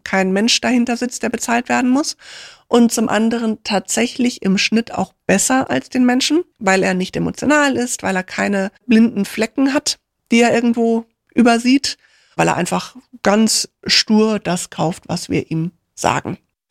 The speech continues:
Und es gibt sowohl E T Fs als auch die aktiven Fonds, sowohl für Aktien als auch für Anleihen. Das heißt, das ist sozusagen das Vehikel, mit dem wir dann in diese unterschiedlichen Anlageklassen investieren können. Und ich würde tatsächlich keiner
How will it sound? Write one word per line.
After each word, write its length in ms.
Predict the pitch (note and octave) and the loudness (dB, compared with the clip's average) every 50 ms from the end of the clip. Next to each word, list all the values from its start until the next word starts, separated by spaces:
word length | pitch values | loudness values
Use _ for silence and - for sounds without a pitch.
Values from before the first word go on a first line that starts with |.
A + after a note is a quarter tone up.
| _ _ | _ _
Und 140 | - A3 A#3 | 4 4 4
es 100 | A3 - | 4 2
gibt 300 | - A#3 - - - - _ - | 0 -4 -4 -4 -10 -12 _ 0
sowohl 420 | G#3 G#3+ G3+ G#3 A3+ C4 D4 - - | 2 2 4 4 4 2 2 0 0
E 120 | A3+ A3+ | -2 -2
T 180 | - - A3+ - | 0 0 -2 0
Fs 320 | - B3 B3+ - - - - - | -2 -4 -2 -2 -4 -4 -2 0
als 260 | G3+ G#3+ G#3+ - - | 0 0 0 -2 -2
auch 360 | - G3 G3 - - - _ _ _ _ _ _ _ _ _ - | -2 -2 -2 -2 -6 -12 _ _ _ _ _ _ _ _ _ 2
die 160 | A#2+ - - | 2 2 4
aktiven 540 | - G#3 - - - - C4 B3+ C4 B3 B3+ | 2 0 -2 -2 -2 0 2 2 4 2 2
Fonds, 580 | - - B3 B3 C4 D4 D#4 - - - - _ _ _ _ _ _ _ - | 0 -2 -2 -2 -2 -2 -4 -6 -10 -10 -10 _ _ _ _ _ _ _ 0
sowohl 280 | G3+ G#3 G3+ G#3+ A#3 A#3+ | 2 2 4 4 2 2
für 220 | - - - - | 0 -4 -4 -2
Aktien 680 | - G#3+ - - - - - - B3 B3 B3 A#3+ A#3+ - - | -2 -4 -4 -4 -8 -6 -4 0 0 0 2 0 -2 -2 -2
als 200 | - G3 G#3 - | -4 -4 -4 -4
auch 160 | - G3+ - | -6 -6 -6
für 240 | - - G3+ - - | -6 -6 -6 -4 0
Anleihen. 600 | E3+ F3+ F#3 F3+ E3 D3+ C#3+ C#3 D3 D3+ F3+ - _ _ | 0 2 2 2 2 0 0 -2 -2 -4 -6 -10 _ _
Das 160 | - F#3+ - | -2 -2 0
heißt, 240 | - F#3 F#3 F#3 - | 2 0 0 0 -2
das 160 | G3 G#3+ - | -4 -4 -2
ist 140 | - A#3 - | -2 -4 -2
sozusagen 340 | - G#3 - - G3 F#3+ F#3+ | -2 -4 -2 -2 -2 -2 -2
das 200 | F#3 F#3 - E3 | -4 -4 -4 -2
Vehikel, 540 | E3+ F#3 F3+ B3 C4+ - - D#4 E4+ F#4 F4+ _ _ _ | -2 0 2 0 0 2 0 0 0 0 -2 _ _ _
mit 200 | - A3 G#3+ - | 0 0 2 2
dem 160 | A3+ A3 A3 A3 | 2 2 2 2
wir 80 | A3 | 0
dann 220 | G#3+ G3+ G3+ G#3+ - | 0 0 -2 -2 -2
in 160 | G#3 G#3 G3+ | -2 -2 -2
diese 240 | G#3 G3+ G3+ F#3+ - | -2 -2 -4 -4 -4
unterschiedlichen 680 | G3+ G3+ G#3 G#3+ - - G#3+ G#3 G3 G3+ - G3 - | -4 -4 -4 -4 -4 -4 -6 -6 -6 -6 -6 -8 -8
Anlageklassen 840 | - - G3 A3 A3 A3 G#3 G#3 - G3+ - - F3+ F3+ - - - | -6 -2 -2 0 0 0 -2 -4 -6 -8 -8 -4 -4 -4 -4 -4 -6
investieren 540 | - F3+ F3+ F3+ - - F3+ F3+ F3 E3+ E3+ | -4 -2 -2 -2 -4 -2 -2 0 0 0 -4
können. 300 | - - E3 - - - - - - - - _ _ _ _ _ _ - | -6 -8 -8 -8 -8 -10 -12 -18 -20 -20 -20 _ _ _ _ _ _ -2
Und 380 | - G3+ G3+ G3 F#3+ - - - | 0 2 2 2 0 0 -2 -2
ich 160 | G#3+ A3 - | -4 -2 2
würde 180 | A3+ A3+ G#3+ G#3 | 2 0 2 0
tatsächlich 600 | G#3 F#3+ - G3+ G#3 - G#3+ G#3 - - - _ | -2 -2 -2 -2 -2 -2 -2 -4 -4 -6 -14 _
keiner 920 | - - - - A3 G#3 G#3+ A3+ A#3 A#3+ A#3 A3+ G#3+ G3+ G3+ G3+ G3+ G3+ - | -12 -10 -6 -2 0 2 2 2 2 0 0 0 0 0 -2 -2 -4 -6 -8